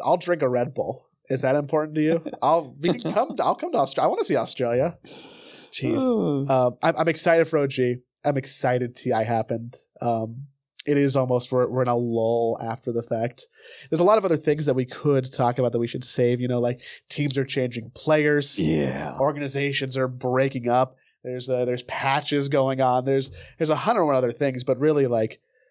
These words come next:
Speaker 1: I, I think that, I think <laughs> that might be it. I think,
Speaker 2: Yeah.
Speaker 1: I, th-, I think we did T I.
Speaker 2: Yeah.
Speaker 1: I, th-, I think we bookended T I.
Speaker 2: This is, uh, we will do another podcast, and that episode we'll talk about everything that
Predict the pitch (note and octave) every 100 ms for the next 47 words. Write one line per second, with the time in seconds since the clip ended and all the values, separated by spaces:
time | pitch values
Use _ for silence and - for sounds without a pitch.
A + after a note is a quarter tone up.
0 | _ _ _ B2+ C3 C3 - E3+ F3 C3+
1 | B2 C#3+ E3 F3+ B4 - - C3+ - C3
2 | - - - C#3 D#3+ C#3 - - - -
3 | - - - - D#3 - D#3 F3+ E3+ D3+
4 | D#3 D#3 D3 D3+ E3 G#2+ - _ _ -
5 | - F#2 - C#3+ C#3+ F3+ D3+ C3+ D#3 F3
6 | E3+ E3 D3+ - E3 E3 B2+ - _ _
7 | _ _ _ - G#2+ G#2 A2 G2+ G2 -
8 | F#2 F2+ F2 E2 D#2+ D2 - _ _ E2+
9 | F#2 G2 G2+ G2 G2+ G2+ F2+ F2+ D#2 -
10 | G#2 C#3 - - _ _ _ _ _ D#2
11 | D2+ D#2 D#2+ E2 E2 - - E2 E2 E2
12 | - E2 E2 D#2 - F2 E2+ - D2 D#2
13 | D2+